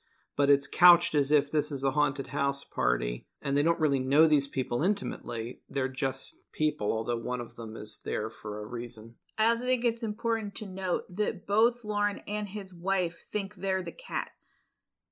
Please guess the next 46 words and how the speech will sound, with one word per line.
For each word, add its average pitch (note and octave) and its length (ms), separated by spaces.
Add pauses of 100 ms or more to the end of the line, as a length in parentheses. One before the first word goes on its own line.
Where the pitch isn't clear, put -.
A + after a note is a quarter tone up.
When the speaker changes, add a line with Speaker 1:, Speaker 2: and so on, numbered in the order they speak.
(120)
Speaker 2:
That, G3 120
Speaker 1:
Yes. D3+ 100
Speaker 2:
like, G3 220
both B3+ 280
of A#3+ 140
them A#3 200
think A3 260
they're G#3 180
the F#3 100
cat F#3 460
and F#3+ 160
the F#3 120
other F#3 200
one's F3 300
the F3+ 100
mouse. F3 360
But G#3+ 180
it G#3+ 100
is A3+ 200
a G#3+ 60
cat F#3+ 300
and F3+ 100
mouse F#3 360
game. D3+ 420
It's E3+ 260
just - 420
there's E3+ 200
two - 200
cats F3 400
and E3+ 120
two F#3 160
mice F3+ 520 (320)
and, E3 340
uh, C3+ 260 (340)
a F3+ 100
puppy E3+ 400
dog D3+ 360 (260)
that E3 180
comes E3 280
in F3+ 140
later. F#3 380 (320)
<laughs> B3 80 (840)
Speaker 1:
And D3+ 140
we D#3+ 140
have, D3+ 480
uh, C#3 380